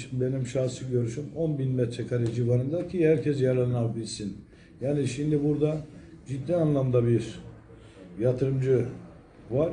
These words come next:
Herkese orada yer, imkan sağlayacağız. Yine de diyorum önceliğimiz Artvin Arabi bölgesidir, ilçeleridir. Onun dışında tabii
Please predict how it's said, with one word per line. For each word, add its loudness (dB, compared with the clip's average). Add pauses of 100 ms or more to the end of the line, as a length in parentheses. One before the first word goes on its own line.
(160)
Herkese 2
orada 2
yer, 4
imkan -2
sağlayacağız. 2 (160)
Yine 4
de 4
diyorum 6
önceliğimiz 2
Artvin 0
Arabi 4
bölgesidir, 0 (640)
ilçeleridir. 0 (460)
Onun 0
dışında 0
tabii 2